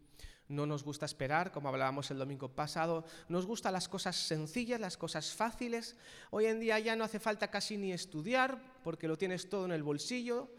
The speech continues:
Si tienes un teléfono inteligente, te metes en San Google, le preguntas lo que quieras y te responde todo. Ya no hace falta, todo es sencillo, todo es fácil, todo es al momento. No se está preparando a una sociedad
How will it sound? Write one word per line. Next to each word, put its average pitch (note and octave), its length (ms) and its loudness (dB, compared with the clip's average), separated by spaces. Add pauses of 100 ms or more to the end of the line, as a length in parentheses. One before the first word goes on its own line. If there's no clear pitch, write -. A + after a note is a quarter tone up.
(140)
Si - 160 -4
tienes F3+ 380 -4
un F3 240 -2
teléfono F3+ 340 2
inteligente, F3 640 0
te F3+ 140 -4
metes F#3 380 -2
en F3+ 100 -4
San F3 240 0
Google, B3+ 360 0
le E3 220 -2
preguntas F3 440 -2
lo D3+ 80 -2
que F#3 120 -8
quieras C#4+ 420 -2
y G3+ 40 -2
te F3+ 140 -4
responde G#3 440 -2
todo. B3+ 360 4 (720)
Ya G#3+ 160 4
no A#3 80 2
hace G3+ 120 0
falta, G#3 720 4 (380)
todo C4 200 4
es A#3+ 60 0
sencillo, B3 460 2
todo A3+ 140 2
es G#3 120 2
fácil, C4 360 2
todo A3+ 180 4
es G#3+ 80 -2
al G3 140 0
momento. B3 640 0 (1200)
No A3 320 4
se C#4 100 2
está B3 240 4
preparando A#3 580 6
a G#3 60 8
una A3+ 220 4
sociedad G#3+ 600 2